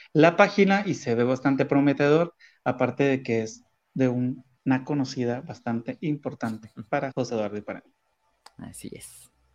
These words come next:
Speaker 2: Y nuestro siguiente patrocinador, Jonathan.
Speaker 1: Es Raíces Música Mexicana, un grupo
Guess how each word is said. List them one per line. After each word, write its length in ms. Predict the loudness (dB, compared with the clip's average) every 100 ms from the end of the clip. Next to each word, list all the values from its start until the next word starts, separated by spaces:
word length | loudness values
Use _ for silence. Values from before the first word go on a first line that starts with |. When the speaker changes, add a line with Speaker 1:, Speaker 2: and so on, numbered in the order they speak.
| _ _ _ _ -20 -20 _ _
Speaker 2:
Y 420 | -2 0 0 -2
nuestro 380 | -2 0 2 2
siguiente 280 | 2 0 0
patrocinador, 680 | -2 -4 -6 -2 2 2 2
Jonathan. 540 | -2 0 -2 -2 -8 _ _ _ _ _ _ _ _
Speaker 1:
Es 400 | 4 6 6 0 -2
Raíces 720 | 6 8 8 6 2 2 0
Música 420 | 0 2 0 0
Mexicana, 760 | -2 -2 -2 2 2 2 -2 -2
un 140 | -2
grupo 480 | 0 -2 0 -2 -2